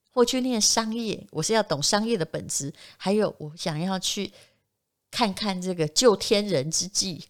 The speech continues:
对不对？通古今之变。我其实就是一个想要看清楚本质的人。我说的 “foolish” 是贾伯斯的 “stay foolish”，就求知若愚。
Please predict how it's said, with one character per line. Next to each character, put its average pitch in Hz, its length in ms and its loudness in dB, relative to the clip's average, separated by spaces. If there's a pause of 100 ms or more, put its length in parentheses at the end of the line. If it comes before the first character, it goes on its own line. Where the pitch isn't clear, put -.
(160)
对 180 140 -4
不 165 40 -4
对？ 165 220 -4 (240)
通 214 300 2
古 151 280 -14
今 185 320 -2
之 185 220 2
变。 185 340 -6 (320)
我 220 100 -6
其 294 160 4
实 277 220 0
就 320 180 0
是 269 160 -2
一 247 80 -2
个 220 100 4
想 131 220 -4
要 160 100 0
看 190 240 -2
清 185 220 -2
楚 156 180 -6 (120)
本 139 180 -2
质 123 220 -6
的 117 100 -8
人。 - 220 -14 (280)
我 196 140 2
说 247 180 6
的 233 80 4
“foolish” 214 600 0
是 - 320 -2 (180)
贾 151 180 -2
伯 147 220 -4
斯 170 240 -4
的 165 160 -2
“stay 165 400 2
foolish”， 147 600 -4 (140)
就 175 200 -2
求 160 320 0
知 180 340 -4
若 185 220 -2
愚。 95 280 -14